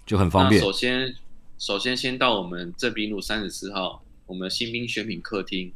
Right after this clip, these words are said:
Speaker 1: 嗯。
Speaker 2: 也是一个民宿。
Speaker 1: 嗯。
Speaker 2: 那这空间会是一个整个美术馆的出发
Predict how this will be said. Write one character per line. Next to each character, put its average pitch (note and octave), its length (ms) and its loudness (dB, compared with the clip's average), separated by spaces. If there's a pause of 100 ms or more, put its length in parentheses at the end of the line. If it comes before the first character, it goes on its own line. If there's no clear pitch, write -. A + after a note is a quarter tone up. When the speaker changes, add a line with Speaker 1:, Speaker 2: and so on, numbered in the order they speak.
(160)
Speaker 1:
嗯。 G#2+ 180 6
Speaker 2:
也 F2+ 100 2
是 A2+ 200 -4
一 G2+ 160 0
个 G2 180 2
民 F#2 240 -4
宿。 G#2+ 340 0 (120)
Speaker 1:
嗯。 G#2 340 6
Speaker 2:
那 B2 160 2
这 B2 140 2
空 B2+ 240 -4
间 A#2+ 180 0
会 B2 140 6
是 A2+ 180 -2
一 G2 220 0
个 F#2+ 160 0
整 G2 180 -10
个 F2 100 -6
美 F2 140 -6
术 A#2 160 -6
馆 F2 240 -4
的 F2 400 -4 (640)
出 B2+ 160 -2
发 C3+ 340 2